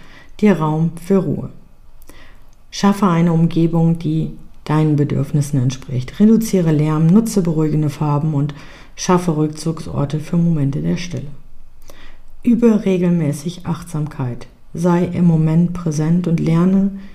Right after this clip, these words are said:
deine Gedanken ohne Urteil zu beachten. Dies hilft dir, innere Ruhe zu finden und den Stress zu reduzieren.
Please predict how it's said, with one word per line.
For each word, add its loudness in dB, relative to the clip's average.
deine 2
Gedanken 4
ohne 6
Urteil 0
zu -4
beachten. -8
Dies 0
hilft 4
dir, 6
innere 0
Ruhe 2
zu -2
finden 0
und 2
den 2
Stress -6
zu -6
reduzieren. -6